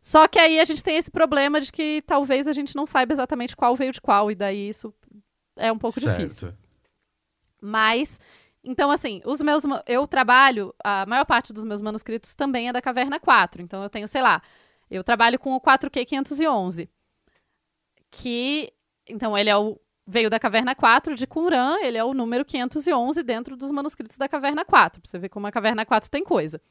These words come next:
Speaker 2: Uhum.
Speaker 1: E o quatro Q quinhentos e onze é o maior dos manuscritos que eu trabalho. Ele tem cerca de duzentos fragmentos.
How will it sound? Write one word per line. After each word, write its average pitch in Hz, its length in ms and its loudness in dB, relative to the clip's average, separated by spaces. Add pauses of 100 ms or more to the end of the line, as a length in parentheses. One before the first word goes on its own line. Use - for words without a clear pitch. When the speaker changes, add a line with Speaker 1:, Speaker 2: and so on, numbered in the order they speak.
(580)
Speaker 2:
Uhum. 110 500 2 (100)
Speaker 1:
E 294 160 -4
o 453 80 0
quatro 330 280 0
Q 269 140 -6
quinhentos 240 280 -10
e 233 60 -6
onze 294 240 -2
é 285 60 2
o 269 40 -2
maior 285 380 2
dos 349 140 -4
manuscritos 339 540 -8
que - 100 -14
eu 302 60 -10
trabalho. 196 640 -2 (180)
Ele 196 180 -12
tem 269 200 -6
cerca 262 320 -2
de 254 80 -4
duzentos 254 380 -4
fragmentos. 262 800 -8